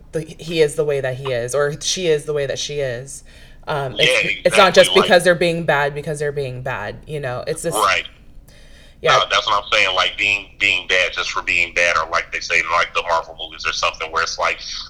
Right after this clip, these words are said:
Speaker 2: "Oh, the, the final, um, what is it? Um, like, there, it's always, like, a big, like, um,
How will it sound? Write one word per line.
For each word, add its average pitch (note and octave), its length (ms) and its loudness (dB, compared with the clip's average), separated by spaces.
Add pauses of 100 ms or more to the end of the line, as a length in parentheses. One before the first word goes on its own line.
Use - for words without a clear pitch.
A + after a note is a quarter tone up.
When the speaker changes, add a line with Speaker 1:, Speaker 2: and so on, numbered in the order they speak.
Speaker 2:
"Oh, A#2 460 0
the, F#2 540 0
the F2 100 -2
final, G2 520 -2
um, G2 460 0 (880)
what - 140 -4
is E2 140 -2
it? D#2 120 0 (180)
Um, E2+ 360 0 (680)
like, F#2 280 0
there, F2+ 140 0 (200)
it's F2+ 160 -2
always, F#2 260 0
like, F2 180 0
a E2+ 100 -4
big, F2 240 2
like, E2+ 260 0
um, F2 360 0